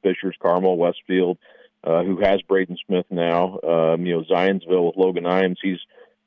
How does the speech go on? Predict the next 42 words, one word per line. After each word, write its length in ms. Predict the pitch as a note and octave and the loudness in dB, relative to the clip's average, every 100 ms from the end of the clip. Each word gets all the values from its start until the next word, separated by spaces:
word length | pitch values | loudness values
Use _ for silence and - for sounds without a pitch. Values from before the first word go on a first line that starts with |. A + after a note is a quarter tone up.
| - | -2
uh, 120 | E2 | 0
back 360 | E2 F#2 F#2 - | 2 2 2 0
from 160 | F2+ | -2
his 160 | G2 F#2+ | 0 0
ankle 340 | F2+ E2+ E2 | -2 -2 -2
injury. 320 | F2+ F2 F2 - | 0 -2 -4 -2
So 80 | - | 2
all 260 | G#2 B2+ | 4 4
those, 280 | A2 G2+ - - | 2 0 -2 -4
all 220 | F2+ A#2+ A#2 | 0 2 2
four 220 | A2+ B2 | 0 2
of 60 | G2+ | 2
those 220 | F#2+ F#2 - | 2 0 -2
teams, 360 | F#2 F#2 G2 E2 | -2 0 -2 -2
and 120 | F#2+ | -4
then 100 | G2 | -2
you 100 | F2+ | -2
throw 340 | - G2 F#2+ - _ _ _ _ - | 0 2 2 -2 _ _ _ _ 0
Noblesville 600 | G2 G#2+ F#2+ G2+ G2+ F#2+ | 2 2 2 2 2 2
and 140 | F#2 | 0
Hamilton 340 | G2 G#2 F#2+ F#2+ | 0 0 0 0
Southeastern 480 | G#2+ G2 A#2 - G2+ | 0 2 -2 -2 -2
in 80 | E2+ | 0
there, 200 | F2+ F#2 | 0 2
who 200 | F#2+ F2 | 2 2
are 140 | E2+ E2 _ | 0 -2 _
not 300 | F#2 F#2+ - | 0 0 0
bad 320 | F#2+ G2 F#2 | 2 2 2
either. 400 | G2+ A#2 E2+ E2 - - | 0 -2 0 0 -4 -4
Uh, 260 | E2 E2 D#2+ | 0 2 2
you 140 | E2+ | 0
know, 60 | F2 | 0
that's 200 | F#2 G#2 | 0 0
probably 260 | - C#3+ A2 | 0 2 2
the 80 | F#2 | 0
best 240 | G#2+ G#2 - | 0 0 0
sectional 320 | G#2 - G2+ | -2 0 0
in 60 | F2+ | 0
the 80 | E2+ | -4
state 260 | - F#2+ F#2+ | -2 -2 0
this 120 | F#2+ - | -4 -2
year. 280 | F#2 F#2 | 0 0